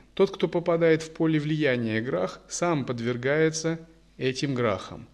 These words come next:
Например, если вы общаетесь с невезучим человеком, будьте уверены, у вас начнутся проблемы, вы сами станете невезучим. Это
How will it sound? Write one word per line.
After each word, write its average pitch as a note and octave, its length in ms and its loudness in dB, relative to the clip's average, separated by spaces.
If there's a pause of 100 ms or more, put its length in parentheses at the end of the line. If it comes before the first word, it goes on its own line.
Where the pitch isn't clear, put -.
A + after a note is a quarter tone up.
(540)
Например, D#3 460 2
если D#3 340 2
вы D3 160 2
общаетесь C#3+ 560 0
с - 60 -6
невезучим B2+ 600 -2
человеком, D#3 680 0
будьте D3 380 -2
уверены, B2+ 560 4 (100)
у A#2 80 -4
вас D3 220 0
начнутся C3+ 480 -6
проблемы, A2+ 680 -4 (120)
вы B2+ 120 -2
сами B2+ 300 -2
станете G2+ 520 -4
невезучим. G2+ 760 -6 (1500)
Это D#3 520 0